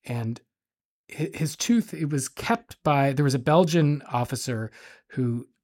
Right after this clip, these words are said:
uh, was given the task of disposing of Lumumba's body,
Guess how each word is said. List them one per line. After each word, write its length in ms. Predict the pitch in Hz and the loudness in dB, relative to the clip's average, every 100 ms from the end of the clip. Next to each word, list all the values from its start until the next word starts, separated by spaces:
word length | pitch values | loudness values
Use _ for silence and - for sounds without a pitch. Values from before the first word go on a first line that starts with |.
| _ _ - | _ _ -8
uh, 200 | 117 107 117 | -4 -4 -4
was 380 | 131 117 - - _ _ _ _ _ _ _ _ _ _ _ _ | -4 -2 -6 -10 _ _ _ _ _ _ _ _ _ _ _ _
given 240 | - 175 175 | -2 4 4
the 80 | 147 | 4
task 560 | - 135 123 - - - | 0 0 0 -4 -10 -12
of 380 | 127 117 107 - - - _ _ _ _ _ - | -8 -6 -8 -18 -20 -20 _ _ _ _ _ -6
disposing 520 | 139 - 131 120 120 | -4 2 2 2 -2
of 100 | 110 | -2
Lumumba's 440 | 113 110 107 110 | -4 -4 -6 -8
body, 420 | - - 101 98 | -10 -12 -12 -16